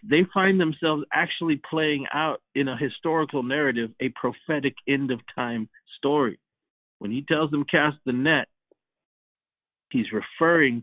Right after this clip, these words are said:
to that end of the world scenario, the end of time scenario. And then he says, "On the right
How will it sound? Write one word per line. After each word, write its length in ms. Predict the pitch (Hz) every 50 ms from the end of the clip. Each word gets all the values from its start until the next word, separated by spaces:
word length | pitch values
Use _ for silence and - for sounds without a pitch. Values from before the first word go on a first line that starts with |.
| -
to 80 | - 113
that 180 | 113 113 107 - -
end 240 | 131 143 147 143 135
of 100 | 123 120
the 100 | 127 127
world 420 | 120 127 131 131 127 113 98 - _ _ _ _ _ _ _ _ _ _ _ _ _ _ _ _ _ _
scenario, 560 | - 127 123 131 131 127 117 107 104 101 98
the 180 | 101 113 117 -
end 200 | 127 139 139 131
of 60 | - - - - -
time 260 | 147 139 131 127 123 117
scenario. 600 | - 120 113 117 120 120 113 101 95 92 - - _ _ _ _ _ _ _ _ _ _ _ _ _ _ _
And 100 | - 120
then 120 | 139 156 185
he 140 | 202 190 - -
says, 220 | 160 143 135 123 - _ _ - - -
"On 200 | 135 139 139 127
the 100 | 139 127
right 400 | 120 120 131 147 151 156 147